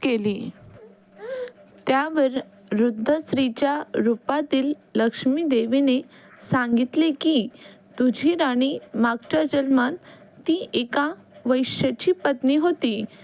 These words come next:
तिचं नवऱ्यासोबत अजिबात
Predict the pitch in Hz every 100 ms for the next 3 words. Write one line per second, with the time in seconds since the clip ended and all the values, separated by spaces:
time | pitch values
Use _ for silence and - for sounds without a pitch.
0 | - - - 254 247 - 320 302 392 320
1 | 240 240 254 349 - 302 233 269 277 -
2 | - - 226 220 240 - 302